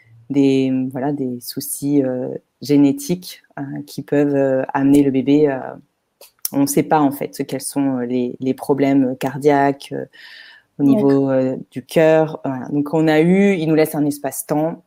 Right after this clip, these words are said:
Speaker 1: et puis, euh, on a le temps de réflexion obligatoire avec, euh, la médecine sur,
Speaker 2: Mhm.
Speaker 1: euh,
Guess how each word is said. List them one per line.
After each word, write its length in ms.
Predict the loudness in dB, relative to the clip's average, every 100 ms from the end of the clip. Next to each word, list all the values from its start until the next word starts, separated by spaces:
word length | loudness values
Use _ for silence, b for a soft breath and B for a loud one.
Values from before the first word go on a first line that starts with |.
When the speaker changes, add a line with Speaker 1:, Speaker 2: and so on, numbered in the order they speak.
| -6
Speaker 1:
et 100 | -6
puis, 380 | -6 -8 0 0
euh, 180 | 0 -4 -8
on 180 | -4 -2
a 120 | 0
le 120 | -2
temps 440 | -2 -2 0 0 2
de 80 |
réflexion 640 | 2 2 -2 -8 -8 -8 -10 _ _
obligatoire 720 | -6 -6 -4 -4 -2 -2 0 -2
avec, 340 | -6 -8 -8
euh, 60 | -6
la 100 | -4
médecine 540 | -4 -4 -2 -2 -4 B B B B B
sur, 380 | -12 -2 0 2
Speaker 2:
Mhm. 100 | 2
Speaker 1:
euh, 460 | 2 2 4 4